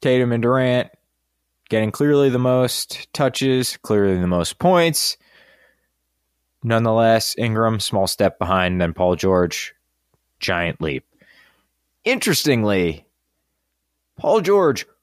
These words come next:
way out in the pack in paint, touch, field goal percentage. So basically, Paul George just does not shoot when he gets a paint touch, but when he does, he does not miss. He's shooting eighty-two percent,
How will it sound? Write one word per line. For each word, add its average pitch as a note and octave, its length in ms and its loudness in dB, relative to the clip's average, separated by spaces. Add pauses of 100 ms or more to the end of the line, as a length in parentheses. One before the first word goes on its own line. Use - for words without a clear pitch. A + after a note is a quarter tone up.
(600)
way C#3+ 580 2
out F3+ 200 2
in B2+ 80 -6
the B2 80 -2
pack D3 600 -4
in A2 160 -4
paint, D3 360 -4
touch, - 320 -4
field D#3+ 300 0
goal G#2 160 2
percentage. E2 540 -6
So C3+ 100 0
basically, F#3 420 -2
Paul D#3 240 0
George D3+ 300 -2
just G#2 300 -4
does G#2+ 280 0
not A2 280 0
shoot - 640 -2
when D3 160 0
he D3+ 80 0
gets D#3+ 200 0
a D#3+ 60 0
paint E3 320 -2
touch, F3+ 400 0 (460)
but - 140 0
when B2+ 200 -2
he A#2+ 220 0
does, C3+ 540 0
he B2 140 -4
does G2+ 320 -2
not F2+ 240 -6
miss. F#2+ 520 -6 (400)
He's A#2+ 180 -6
shooting B2+ 440 0 (100)
eighty-two C#3 760 2
percent, B2+ 720 0